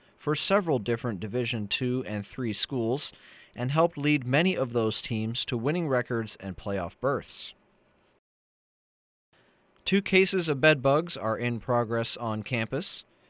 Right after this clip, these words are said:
There are instances of bed bugs in two rooms in Highlands three and six.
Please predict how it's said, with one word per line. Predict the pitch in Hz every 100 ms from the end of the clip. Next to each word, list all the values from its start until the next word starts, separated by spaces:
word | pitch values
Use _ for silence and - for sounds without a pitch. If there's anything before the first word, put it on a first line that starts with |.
| _ _ _ _
There | 131 151
are | 147 151 - _ _
instances | 160 196 180 175 - 165 151
of | 139 131
bed | 139 151 113
bugs | 110 123 139 -
in | 123 117 110
two | - 175 165
rooms | 143 127 139 175 -
in | 113 101
Highlands | 123 127 139 143 131 -
three | - 143 170 185 190 -
and | 110 123 -
six. | - 143 113 - -